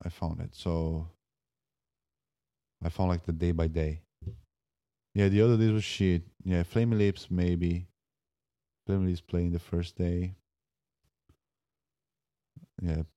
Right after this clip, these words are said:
pretty much the only thing that I wanted to see. I remember my, my, my date at the time.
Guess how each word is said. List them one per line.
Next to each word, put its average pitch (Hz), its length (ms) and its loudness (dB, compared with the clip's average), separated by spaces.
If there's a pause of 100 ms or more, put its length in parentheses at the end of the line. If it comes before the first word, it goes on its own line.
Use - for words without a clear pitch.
pretty 90 140 -6
much 85 160 -4
the 85 120 -4
only 85 260 -2
thing 85 260 -6
that 82 80 -4
I 82 60 -4
wanted 82 260 -4
to - 100 -14
see. 87 280 -6
I 85 60 0
remember 92 420 0
my, 85 260 0
my, 80 400 -2 (1080)
my 80 160 -4
date 82 340 0
at 85 120 0
the 85 80 -4
time. 82 420 -4